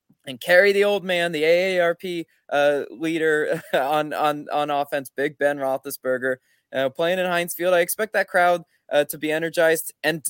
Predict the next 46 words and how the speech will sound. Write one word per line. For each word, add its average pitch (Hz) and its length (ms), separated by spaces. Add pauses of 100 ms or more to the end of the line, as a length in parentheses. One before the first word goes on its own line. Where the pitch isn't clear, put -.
and 180 260
would 220 280
any 247 240
part 226 280
of 196 80
me 202 180
wanna 175 260
pick 185 260
Browns 156 480 (280)
and, 143 240
and 160 140
Mister 180 260
Baker, 160 480
Baker 170 340
turnovers? 170 600
No, 165 200
absolutely 170 460
not. 147 240
Baker 170 220
Mayfield 180 520 (180)
is 127 140
not 156 200
a 180 40
quarterback 160 540
that 156 100
I 151 80
wanna 156 240
trust 156 340
against 147 260
the - 60
spread 143 300
two 165 140
weeks 165 220
in 160 80
a 151 60
row. 160 240 (180)
You 151 120
just 156 240
mentioned, 160 400
uh, 131 360
that, 131 260
that 135 140
we 139 120
did 156 180
have 143 200
Browns, 139 420